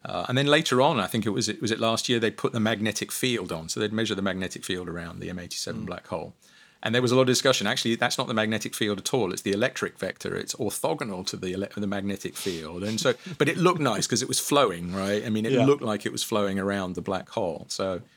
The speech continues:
Speaker 1: yeah, it's, and, and I, I'll say the one, and I'll, I'll piss off some people that I know quite well who do really amazing work, but a lot of the pictures coming back, for, say, from Juno,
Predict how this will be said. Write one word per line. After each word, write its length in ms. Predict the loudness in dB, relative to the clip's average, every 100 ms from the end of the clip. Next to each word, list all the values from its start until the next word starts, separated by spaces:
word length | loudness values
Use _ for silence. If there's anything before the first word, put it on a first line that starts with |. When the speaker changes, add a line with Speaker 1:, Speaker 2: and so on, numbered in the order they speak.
| _ _ _ _ -2
Speaker 1:
yeah, 260 | 0 0
it's, 320 | -2 -2 -4 -6 -12 -14 _ -2
and, 180 | 0 2
and 320 | 2 2 -4 _ _ -2
I, 120 | -2 2
I'll 120 | 2
say 220 | 4 4 6
the 120 | 4
one, 440 | 4 4 4 2 2
and 160 | 0
I'll, 300 | 2 4 2
I'll 160 | 2 0
piss 220 | 2 -2
off 140 | 0 -2
some 160 | -4
people 280 | -2 -2 -2
that 120 | -2
I 100 | -2
know 440 | -2 0 0 -2 -4
quite 280 | -4 -2 0
well 260 | 0 0 -2
who 100 | -6
do 160 | -4 0
really 260 | 0 0
amazing 460 | -2 -2 -2 -4 -2
work, 220 | -2 -2
but 100 | -2
a 20 |
lot 160 | 0 0
of 60 |
the 40 | 0
pictures 320 | -2 -4 -4
coming 280 | -4 -2 0
back, 200 | 0 0
for, 140 | -4
say, 160 | -2 -2
from 240 | -2 -4
Juno, 540 | 0 0 0 -2 -8